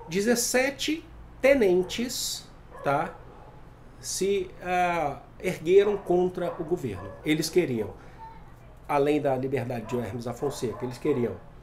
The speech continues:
ah, derrubar o presidente Epitácio Pessoa e impedir a posse do Arthur Bernardes, que já estava próxima de chegar. Tá? Então eles queriam ocupar, por exemplo, o Palácio de Catete, sair do Forte Copacabana, marchar até o Palácio de Catete.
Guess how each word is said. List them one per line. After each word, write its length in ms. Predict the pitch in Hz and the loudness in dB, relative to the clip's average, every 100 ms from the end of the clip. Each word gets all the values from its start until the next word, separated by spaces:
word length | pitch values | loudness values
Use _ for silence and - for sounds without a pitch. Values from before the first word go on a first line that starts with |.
| - - - - - | -18 -16 -16 -16 -8
ah, 160 | 143 | -6
derrubar 560 | 139 156 180 151 190 320 | -2 0 2 4 4 4
o 40 | |
presidente 480 | 320 254 190 156 156 | 2 0 0 -2 -4
Epitácio 360 | 151 - 131 - | -6 -8 -10 -6
Pessoa 500 | 202 - 202 233 233 | -4 2 4 4 0
e 160 | 240 247 | 0 2
impedir 600 | 302 359 285 196 214 - | 4 4 4 0 -2 -4
a 80 | 240 | -8
posse 640 | - - 165 165 - 196 196 - | -2 4 4 4 0 -2 -4 -10
do 320 | 147 165 175 - | -6 -2 -2 -4
Arthur 400 | 165 - 156 139 | -8 -6 -8 -4
Bernardes, 580 | 170 170 139 127 135 | -6 -4 -4 -4 -6
que 140 | - 139 | -8 -8
já 120 | 151 | -6
estava 360 | 151 143 123 165 | -6 -8 -8 -8
próxima 460 | 127 120 - 131 | -6 -6 -6 -10
de 60 | 127 | -10
chegar. 640 | - 185 143 147 131 - - - - - - | -6 -4 0 2 2 -4 -18 -18 -18 -16 -10
Tá? 80 | |
Então 180 | 127 143 | -4 0
eles 140 | 151 151 | -2 2
queriam 300 | 190 156 190 | 2 4 0
ocupar, 580 | 196 - - 196 220 | -2 -4 2 2 2
por 140 | - 202 | 0 0
exemplo, 360 | 165 156 156 | 2 -2 -2
o 40 | 208 | -2
Palácio 500 | 214 185 151 165 160 | -2 -4 -6 -6 -8
de 80 | 165 | -6
Catete, 500 | - 220 - 156 - | -6 -6 -2 -2 0
sair 300 | - 143 202 | -4 0 2
do 120 | 208 | 0
Forte 280 | - 151 - | -2 -6 -6
Copacabana, 600 | 143 151 175 170 220 220 | -6 -4 -2 0 0 0
marchar 380 | 190 - - 147 | -4 -6 -8 -8
até 120 | 143 | -8
o 40 | |
Palácio 360 | 123 139 139 - | -8 -8 -8 -10
de 60 | |
Catete. 440 | 160 202 - - | -6 -4 -4 -8